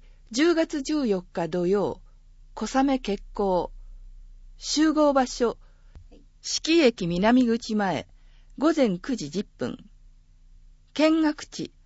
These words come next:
バスで新座市役所前へ。陣屋堀築堤跡、水祖府県の森、平林寺。見学後、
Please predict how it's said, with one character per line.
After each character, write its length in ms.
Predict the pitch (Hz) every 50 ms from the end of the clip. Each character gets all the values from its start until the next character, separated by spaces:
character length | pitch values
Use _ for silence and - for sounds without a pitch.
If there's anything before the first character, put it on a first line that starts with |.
| _ _ _ _ _ - _ _ - _ _ _ _ _ - _ _
バ 160 | - 254 320 392
ス 140 | - -
で 120 | 220 208 190
新 260 | 190 202 240 262 269
座 160 | 262 277 269 269
市 160 | - - 240
役 200 | 247 262 269 -
所 180 | - - 254
前 280 | 240 220 214 220 214 180
へ。 240 | 147 143 131 - - - - - - - - - - - - - - - - - - - - - - - - - - -
陣 300 | 170 196 254 302 311 302
屋 140 | 302 302 285
堀 300 | 269 277 269 254 247 240
築 260 | - - - - -
堤 320 | - - 277 254 240 233
跡、 460 | 226 214 208 - - - 160 139 - - - - - - - - - - - - - -
水 320 | - - - 285 294 302
祖 160 | 285 - 311 302
府 160 | - - -
県 320 | - - 202 180 170 160
の 100 | 151 147
森、 460 | 147 147 151 147 147 151 156 - - - - - - - - - - - - - - - - -
平 380 | - - 294 311 320 311 294 240
林 460 | 185 165 156 147 139 127 - - -
寺。 20 | - - - - - - - - - - - - - - - - -
見 300 | - 233 247 247 240 247
学 260 | 240 240 240 - 220
後、 260 | 196 196 196 - -